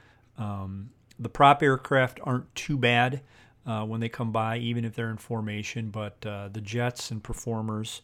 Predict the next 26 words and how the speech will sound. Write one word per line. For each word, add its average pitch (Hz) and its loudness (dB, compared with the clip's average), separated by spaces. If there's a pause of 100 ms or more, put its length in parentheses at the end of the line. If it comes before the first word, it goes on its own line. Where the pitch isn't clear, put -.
(300)
especially 123 2
if 117 -4
you're 113 -2
getting 113 -2
one 110 -4
of 104 -8
the, 104 -6
um, 98 -12 (640)
more 117 -2
well-known, 113 -2
uh, - -16 (680)
aerobatic 113 -2
teams 113 -4
like 104 -6
the - -12
Thunderbirds 120 -2
or 107 -4
the 101 -10
Blue 110 -6
Angels 104 -6
or 101 -8
Snowbirds 98 -10
or 98 -12
something 104 -10
like 98 -10
that, 104 -12